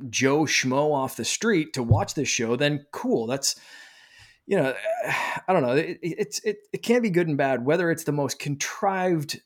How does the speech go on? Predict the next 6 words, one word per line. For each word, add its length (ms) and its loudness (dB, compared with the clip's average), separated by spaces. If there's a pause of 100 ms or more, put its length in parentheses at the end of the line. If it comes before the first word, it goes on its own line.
(800)
like, 240 -2 (100)
little 300 2
cameo 640 0
or, 560 2
or 240 6
it, 200 -4